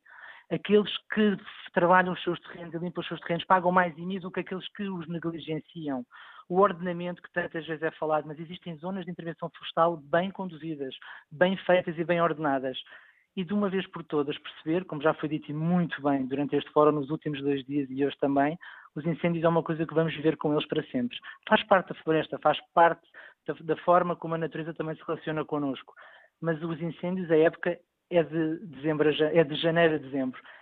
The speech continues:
é sempre. E de uma vez por todas as pessoas que estão nos ministérios devem pôr, nós não temos muito tempo, devem pôr realmente os, os especialistas a trabalhar com eles durante, durante todo o ano.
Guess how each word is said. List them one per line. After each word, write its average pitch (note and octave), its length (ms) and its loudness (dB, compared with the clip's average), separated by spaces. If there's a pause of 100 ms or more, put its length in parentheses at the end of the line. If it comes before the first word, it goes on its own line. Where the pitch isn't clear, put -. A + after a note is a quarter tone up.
é D3+ 80 -2 (140)
sempre. C#3+ 280 -2 (380)
E F3+ 60 0
de E3 80 0
uma F#3+ 140 2
vez G3+ 180 -2
por E3+ 160 -10
todas E3 360 0
as E3 180 -4
pessoas D#3+ 300 -4
que - 100 -8
estão D#3 180 -4
nos D3+ 160 -4
ministérios D3+ 480 0
devem D#3+ 420 2 (380)
pôr, F#3 340 6 (240)
nós E3+ 160 0
não F3+ 100 -2
temos F3+ 220 -4
muito F#3 280 -4
tempo, C3+ 280 -4 (120)
devem E3 300 4
pôr D3 240 2 (140)
realmente D3+ 320 -2
os, B2+ 100 -10
os E3 140 -2
especialistas D#3 540 -2
a D3+ 40 4
trabalhar D3+ 400 4
com D3 220 -2
eles D#3 200 0 (520)
durante, F3 320 2 (100)
durante D#3+ 380 0
todo F3 240 6
o C#3+ 60 8
ano. C3 260 4